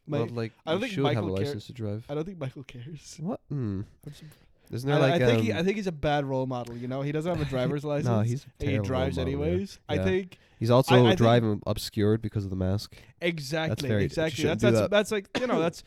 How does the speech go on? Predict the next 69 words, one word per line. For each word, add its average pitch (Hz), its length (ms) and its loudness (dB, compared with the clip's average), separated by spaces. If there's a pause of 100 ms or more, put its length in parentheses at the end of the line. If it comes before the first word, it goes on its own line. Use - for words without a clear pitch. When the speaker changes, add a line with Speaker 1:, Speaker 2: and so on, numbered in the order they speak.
(100)
Speaker 1:
<laughs> - 160 -20
Speaker 2:
fucking 220 240 2
up 202 100 2
his 196 120 2
visibility. 180 500 0
It's 131 100 -2
fucking 202 240 0
up 175 40 -6
his 156 100 -2
vision. 151 380 0
You 143 100 -4
know, 147 100 0
how 175 160 -2
can - 80 -6
Speaker 1:
Damn 220 60 0
Speaker 2:
he 208 40 0
Speaker 1:
it. 185 60 -6
Speaker 2:
tell 220 160 4
if 208 80 0
there's 165 140 -6
gonna 170 140 -4
be 170 80 -2
a 170 60 -4
car 147 320 -4
coming 170 200 -8
behind 190 260 -2
him? 143 80 -2
He's 147 160 -4
not 160 180 -8
gonna 180 160 -4
watch 170 180 0
his - 60 -4
Speaker 1:
Yep. 175 80 -4
Speaker 2:
rear 202 180 6
views 196 200 -4
Speaker 1:
Yep, - 40 -14
Speaker 2:
properly. 127 340 -8
Speaker 1:
that's 110 200 -12
it. 127 220 -6
That's - 240 -10
it. 120 180 -6 (560)
Speaker 2:
I 185 80 4
think 233 160 4
Michael 214 220 4
Myers 196 260 4
sets 175 160 -6
a 165 40 -2
bad 143 640 -2
fucking, 131 480 -8 (160)
uh, 127 220 -6
precedent 131 520 -6 (120)
for 131 140 -8
our 127 100 -6
children. 117 460 -12 (120)
Speaker 1:
Mm, 120 280 -4 (360)
mm. 104 220 -4 (420)
I - 100 -6
don't 110 100 2
want 113 160 2
people 117 220 -2
wa-, 117 140 4
I - 100 -2
don't 120 120 2
want 123 120 0
my 113 100 -2
kids 101 180 -6
watching 95 240 -6
Michael 90 240 -10
Myers 87 360 -8